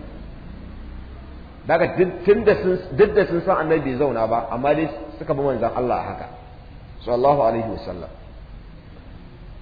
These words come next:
Wannan sai yake nuna kenan, idan da mutum zai manta bai zauna tayya ba, sai ya miƙe.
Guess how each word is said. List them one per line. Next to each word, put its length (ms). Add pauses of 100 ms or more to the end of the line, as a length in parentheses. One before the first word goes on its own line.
(1500)
Wannan 320
sai 140
yake 160
nuna 220
kenan, 440 (520)
idan 260
da 120
mutum 340
zai 100
manta 840
bai 160
zauna 280
tayya 400
ba, 260
sai 220
ya 40
miƙe. 360